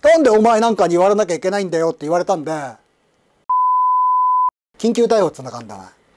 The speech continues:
彼は素直に従ってくれました。言ったら、「お、すいません、すいません」。バイク降りて、ちゃんとあの、押していったんで、「うん、分かればいいんだ。気をつけてな」つって。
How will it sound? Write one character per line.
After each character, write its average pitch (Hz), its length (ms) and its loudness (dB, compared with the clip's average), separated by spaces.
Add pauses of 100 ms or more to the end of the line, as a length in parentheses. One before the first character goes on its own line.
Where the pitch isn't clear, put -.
(340)
彼 302 220 0
は 135 220 -4
素 - 120 -10
直 254 180 2
に 127 260 -16
従 226 260 -4
っ - 20 -4
て 233 120 -8
く 226 40 -2
れ 220 80 -2
ま 190 120 -6
し - 60 -16
た。 120 180 -16
言 - 0 - (680)
っ - 20 -20
た - 100 -10
ら、 - 60 -20 (300)
「お、 - 80 -6
す - 160 -6
い 233 40 2
ま 202 60 -2
せ 202 120 -4
ん、 196 80 -8 (180)
す - 140 -4
い - 20 0
ま 226 60 -6
せ 233 100 0
ん」。 208 80 0 (480)
バ 180 120 4
イ 175 40 -4
ク 190 100 2
降 180 40 4
り 143 80 2
て、 135 220 -4 (180)
ち - 40 -10
ゃ 175 60 4
ん 160 60 0
と 160 80 2
あ 165 40 2
の、 135 80 -2 (600)
押 175 80 2
し - 80 -2
て 196 80 0
い 160 40 -2
っ - 40 -10
た 170 120 -2
ん 139 60 -10
で、 120 220 -6 (280)
「う 117 100 -6
ん、 110 220 -8
分 139 140 -2
か 180 80 4
れ 139 80 2
ば 110 80 -6
い 98 40 -8
い - 20 -20
ん - 20 -20
だ。 - 160 -20
気 226 140 0
を - 20 0
つ 220 60 -6
け 233 80 4
て 220 40 4
な」 220 140 2
つ - 120 -10
っ - 20 -20
て。 - 80 -20